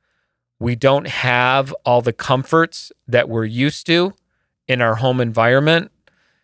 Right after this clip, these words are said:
This is a perfect device that would allow you to be able to navigate an unfamiliar space like a hotel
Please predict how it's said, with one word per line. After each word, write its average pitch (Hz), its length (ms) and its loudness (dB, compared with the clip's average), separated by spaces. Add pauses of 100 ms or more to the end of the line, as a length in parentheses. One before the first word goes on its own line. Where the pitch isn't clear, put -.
(200)
This 165 200 0
is 180 160 -4
a 139 120 2
perfect 151 500 2
device 123 720 0 (640)
that 123 200 2
would 123 120 2
allow 127 440 2
you 117 460 -4 (440)
to 127 120 -4
be 123 200 0
able 135 260 2
to - 160 -4
navigate 123 720 0
an 117 240 -6
unfamiliar 139 720 0
space 117 520 -2
like 127 280 0
a 151 80 4
hotel 117 680 -2